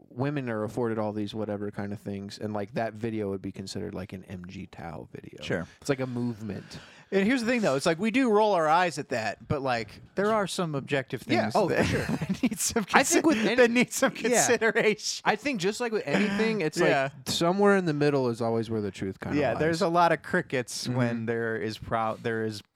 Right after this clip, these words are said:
Speaker 2: you know, problems for men,
Speaker 1: S-,
Speaker 2: unfortunately.
Speaker 1: so we're just two men going our own way.
Speaker 2: Basically, what I'm saying is that we need to think more specifically about
Speaker 1: <laughs>
Speaker 2: men.
Speaker 1: In
Speaker 2: More.
Speaker 1: which way they go.
Speaker 2: Yeah.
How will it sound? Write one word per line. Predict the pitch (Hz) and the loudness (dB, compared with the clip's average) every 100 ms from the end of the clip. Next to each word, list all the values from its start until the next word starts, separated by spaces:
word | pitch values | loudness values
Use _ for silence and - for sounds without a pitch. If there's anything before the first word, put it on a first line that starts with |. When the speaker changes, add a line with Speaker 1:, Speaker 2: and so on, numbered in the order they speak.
| - | -8
Speaker 2:
you | 113 | -6
know, | 98 | -4
problems | 95 120 110 101 101 107 | -4 -2 -2 -4 -8 -8
for | - | -10
men, | 107 87 90 | -6 -6 -8
Speaker 1:
S-, | |
Speaker 2:
unfortunately. | 87 - 107 - - | -12 -12 -14 -14 -6
Speaker 1:
so | 135 | -2
we're | 131 175 | 0 -2
just | 226 220 | -4 -6
two | - | -4
men | 185 175 151 | -2 -2 -2
going | 147 143 | -4 -4
our | 139 127 | -4 -4
own | 120 117 | -4 -6
way. | 104 85 60 | -8 -10 -2
Speaker 2:
Basically, | 143 208 233 220 185 175 | 0 2 -2 0 2 4
what | 156 | 2
I'm | 147 | 0
saying | 135 - 139 123 110 | -2 0 0 0 0
is | 101 110 107 98 90 | 0 0 -2 -2 -6
that | 101 104 98 92 92 | -6 -4 -2 -4 -4
we | 110 | -6
need | 123 120 | -6 -6
to | - | -8
think | - - 117 113 | -8 -6 -6 -4
more | 107 117 120 113 101 87 90 - _ | -2 0 0 0 -2 -4 -6 -12 _
specifically | - - - 120 131 - 101 - 90 | -20 -12 -8 -4 -6 -8 -12 -8 -8
about | 80 - 90 85 - _ | -8 -10 -10 -12 -14 _
Speaker 1:
<laughs> | - - | -20 -18
Speaker 2:
men. | - 107 87 87 _ _ _ - - - - - | -14 -14 -16 -20 _ _ _ -20 -20 -20 -20 -8
Speaker 1:
In | 127 | -2
Speaker 2:
More. | 120 135 117 | 2 2 0
Speaker 1:
which | - | -2
way | 127 123 | -4 -4
they | 117 104 | -4 -6
go. | 104 98 73 - | -6 -6 -8 -8
Speaker 2:
Yeah. | 110 78 | -8 -8